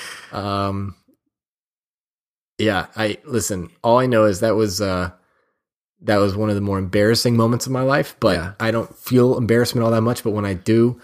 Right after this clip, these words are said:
Speaker 1: I don't have any coping mechanism, so I don't know what to do. So I just kinda sat in this embarrassment, just, like, orange face, red nose all day.
Speaker 2: Uh, anyway, um, no, that's,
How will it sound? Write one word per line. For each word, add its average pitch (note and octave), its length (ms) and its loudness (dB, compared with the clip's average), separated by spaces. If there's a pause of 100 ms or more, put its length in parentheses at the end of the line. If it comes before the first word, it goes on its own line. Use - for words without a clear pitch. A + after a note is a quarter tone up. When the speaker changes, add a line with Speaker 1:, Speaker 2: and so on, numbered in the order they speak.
(120)
Speaker 1:
I G#2+ 60 -6
don't G#2 160 -2
have G2+ 120 0
any F#2 120 -4
coping A#2+ 300 2
mechanism, B2 540 0
so G#2 140 -4
I - 20 0
don't G2 100 -2
know G2 80 -2
what F2+ 120 -4
to F#2 60 -4
do. G#2 260 2
So - 140 -4
I G2 40 0
just F#2+ 140 -4
kinda G2+ 180 -4
sat G2+ 340 -2
in G#2+ 60 -10
this G2 160 -6
embarrassment, F2+ 720 -6
just, G2+ 220 -8
like, F2 200 -6 (100)
orange B2+ 500 2
face, A2 460 0
red G#2+ 320 0
nose G2 540 -2
all A#2+ 200 2
day. F#2+ 400 0 (760)
Speaker 2:
Uh, A2 240 -4
anyway, A2 400 2 (520)
um, A2 540 0 (360)
no, C#3 160 -2
that's, - 500 -4